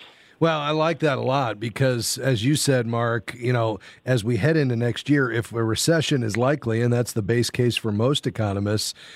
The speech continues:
uh, as rates head down, as you said, we'll see the,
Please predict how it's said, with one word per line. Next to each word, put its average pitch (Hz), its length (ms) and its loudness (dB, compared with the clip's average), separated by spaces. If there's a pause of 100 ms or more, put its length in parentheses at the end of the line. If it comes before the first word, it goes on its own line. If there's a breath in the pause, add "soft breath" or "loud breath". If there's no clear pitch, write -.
(160 loud breath)
uh, 110 420 0
as 127 320 -2
rates 123 380 0
head 120 200 0
down, 117 640 -2
as 107 220 -2
you 135 100 4
said, 107 280 0
we'll 113 160 0
see 123 240 2
the, 104 180 0